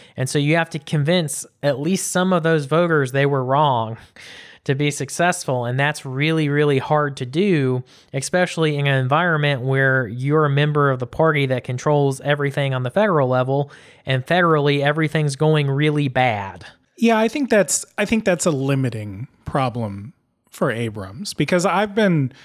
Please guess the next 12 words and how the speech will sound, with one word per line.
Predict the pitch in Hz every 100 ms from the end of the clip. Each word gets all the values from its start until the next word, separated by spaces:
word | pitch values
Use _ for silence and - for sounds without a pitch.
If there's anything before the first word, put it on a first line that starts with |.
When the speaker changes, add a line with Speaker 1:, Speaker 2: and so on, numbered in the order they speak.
| - - -
Speaker 2:
a |
little | 180 185 185
bit | 156
frustrated | - 165 156 - 139 131 123 120 -
at | 131 120 107 - - _ _ _ _ _ _ _ -
some | - 170 160
of | 131
the | 127
ways | 120 127 135 131 123
in | 131 117
which | 117 113 - - - _ -
Republicans, | 135 - 139 127 117 143 117 117 110 107 -